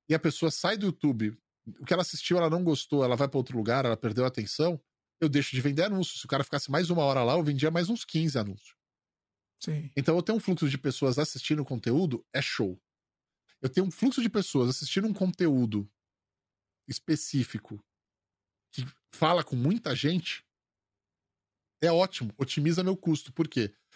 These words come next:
Speaker 1: Porque eu replico isso em vários servidores do mundo inteiro, ou só naquela região, e esse vídeo passando várias vezes, ele fica otimizado pra plataforma.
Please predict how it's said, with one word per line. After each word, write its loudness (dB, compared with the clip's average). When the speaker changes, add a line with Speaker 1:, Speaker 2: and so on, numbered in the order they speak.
Speaker 1:
Porque -2
eu 4
replico 0
isso -2
em -2
vários 2
servidores 0
do -2
mundo 0
inteiro, 0
ou 4
só 2
naquela 2
região, 2
e 4
esse -2
vídeo 0
passando -2
várias 2
vezes, -2
ele 0
fica -6
otimizado 0
pra 0
plataforma. -2